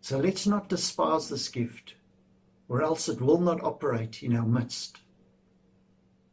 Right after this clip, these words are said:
Then we move on to the interpretation of tongues. What is it?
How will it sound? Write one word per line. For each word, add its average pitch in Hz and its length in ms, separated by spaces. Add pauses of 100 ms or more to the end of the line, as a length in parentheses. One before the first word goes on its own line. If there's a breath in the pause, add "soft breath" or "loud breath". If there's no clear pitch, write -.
(1300)
Then 117 160
we 170 140
move 175 240
on 165 180
to - 120
the 151 120
interpretation 160 920
of 120 180
tongues. 120 560 (480)
What 147 180
is 190 240
it? - 280